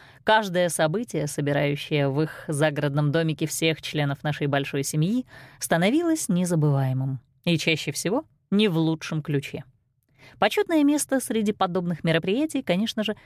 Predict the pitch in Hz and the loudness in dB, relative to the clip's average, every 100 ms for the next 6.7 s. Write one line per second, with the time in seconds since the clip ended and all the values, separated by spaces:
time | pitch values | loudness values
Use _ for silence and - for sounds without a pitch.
0 | - 156 165 170 175 170 139 151 190 285 | -6 -2 2 2 2 2 2 0 2 2
1 | 277 190 151 151 143 135 127 123 151 - | 2 0 0 2 2 0 -4 -6 -8 -12
2 | 160 - _ _ _ - 170 170 170 156 | -16 -16 _ _ _ -4 0 2 0 0
3 | 156 147 220 294 269 - 160 294 - - | 0 2 2 2 0 -2 0 0 0 0
4 | 220 185 165 147 147 147 151 147 151 147 | 0 2 2 2 2 2 2 2 0 -2
5 | 156 - 156 147 185 196 165 - 143 - | -4 -2 -2 0 0 0 -4 -2 -4 -4
6 | - 202 233 220 214 - | 0 0 0 -2 -4 -10